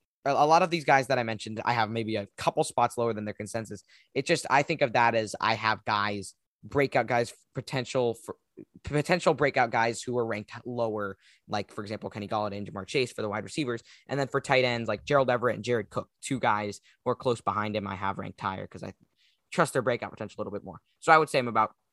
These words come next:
uh, I would be happy with drafting Blake Jarwin around his A D P, but I just don't love the upside with Dalton Schultz. It's not a guy I'm really targeting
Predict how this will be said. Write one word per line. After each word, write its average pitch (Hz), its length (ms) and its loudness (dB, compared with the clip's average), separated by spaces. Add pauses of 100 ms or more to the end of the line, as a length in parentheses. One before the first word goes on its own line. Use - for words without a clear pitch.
(380)
uh, 117 240 0 (140)
I 135 100 4
would 139 160 2
be 120 320 -8 (160)
happy 117 360 -6
with 107 120 -6 (300)
drafting 120 340 -6
Blake 107 220 -6
Jarwin 104 320 -4
around 104 280 -6
his 101 120 -14
A 101 100 -4
D 98 180 -10
P, 107 300 -10
but 101 220 -10 (380)
I - 40 -20
just - 180 -14
don't 107 260 -6
love 104 400 -6
the - 140 -12
upside 98 440 -6
with 104 120 -10 (220)
Dalton 110 260 -6
Schultz. 107 260 -10
It's 113 120 -12
not 139 200 4
a 127 40 0
guy 104 200 -2
I'm 101 120 -10
really 98 280 -12
targeting 98 600 -8